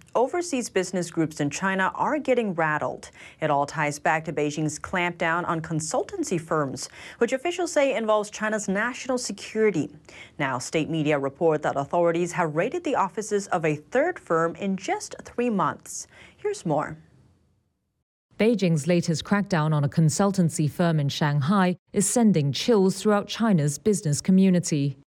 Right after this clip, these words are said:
Speaker 2: State broadcaster C C T V reported on Monday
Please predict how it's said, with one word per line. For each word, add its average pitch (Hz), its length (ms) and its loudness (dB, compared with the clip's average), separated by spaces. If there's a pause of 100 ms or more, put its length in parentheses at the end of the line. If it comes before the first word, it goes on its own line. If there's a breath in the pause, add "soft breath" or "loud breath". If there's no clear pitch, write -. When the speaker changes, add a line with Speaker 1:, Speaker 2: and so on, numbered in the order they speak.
(120)
Speaker 2:
State 151 340 0
broadcaster 165 640 2
C 160 160 2
C 156 180 2
T 160 180 0
V 185 220 4
reported 160 540 2
on 143 160 2
Monday 175 480 4